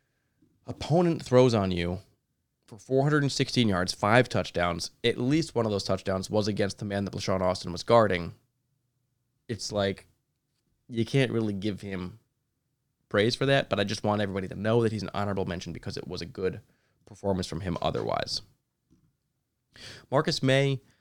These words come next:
you know, the Jets didn't give up too many big plays in this game, believe it or not. I mean, they gave up one forty-one yarder to Tyreek Hill,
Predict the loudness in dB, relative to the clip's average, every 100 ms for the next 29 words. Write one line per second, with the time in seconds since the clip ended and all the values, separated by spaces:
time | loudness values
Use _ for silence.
0 | _ _ _ _ -4 -4 -8 -20 -16 -8
1 | -4 -2 -2 -2 -2 0 2 2 0 0
2 | 2 4 2 0 2 0 0 -4 0 2
3 | 2 -2 -8 _ 0 0 2 2 2 2
4 | 2 4 4 4 2 0 -4 -2 2 2
5 | 2 2 2 2 4 4 4 2 2 2
6 | 0 2 2 4 0 -2 -2 -2